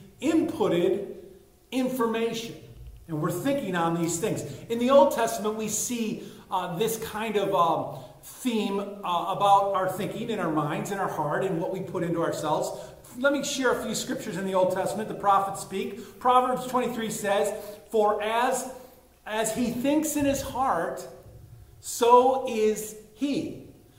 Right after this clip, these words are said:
As he thinks in his heart, so is he. What you put into your heart, what you put into your life, boom, that's, that's gonna eventually become who you are, what you feed on, what you fuel yourself with.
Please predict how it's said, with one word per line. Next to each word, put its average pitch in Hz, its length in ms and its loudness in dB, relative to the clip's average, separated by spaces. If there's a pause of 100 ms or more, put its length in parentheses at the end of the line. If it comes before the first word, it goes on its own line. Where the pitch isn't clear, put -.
As 196 160 0
he 262 60 4
thinks 262 360 2
in 320 80 2
his - 160 0
heart, 214 260 4
so 214 200 2
is 240 160 0
he. - 100 0
What 185 260 0
you 208 100 -4
put 214 220 -2
into 196 160 -4
your 185 120 -4
heart, 269 320 0
what 170 100 -6
you - 60 -10
put 190 160 -8
into 180 120 -6
your 175 120 -4
life, 240 280 0 (540)
boom, 190 340 4
that's, - 300 -4
that's - 220 -4
gonna 233 360 2 (600)
eventually 240 640 0
become 180 480 -4
who 208 200 -6
you 175 260 -6
are, 180 280 -2 (680)
what 175 240 -6
you 196 120 -6
feed 247 400 0
on, - 300 -4 (560)
what - 160 -20
you 165 60 -12
fuel 240 320 -2
yourself 135 520 -4
with. - 120 -18